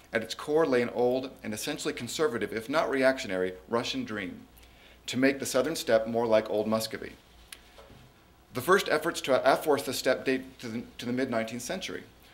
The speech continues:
when the agronomist Viktor Ye-, Yegorovich von Graf investigated which woody species were best suited to colonize the dry prairies of southern Russia.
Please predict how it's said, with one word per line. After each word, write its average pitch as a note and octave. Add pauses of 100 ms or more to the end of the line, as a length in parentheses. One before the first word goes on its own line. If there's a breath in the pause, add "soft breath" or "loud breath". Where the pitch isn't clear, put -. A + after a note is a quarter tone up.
(100)
when B2
the B2
agronomist C3+
Viktor C3+
Ye-, A#2+ (140)
Yegorovich A#2+
von A2
Graf G2 (420 loud breath)
investigated C#3
which B2+
woody D3+
species B2+
were A#2
best B2
suited B2
to -
colonize A#2
the A2
dry G#2+
prairies F#2+ (240)
of F#2
southern F#2
Russia. A2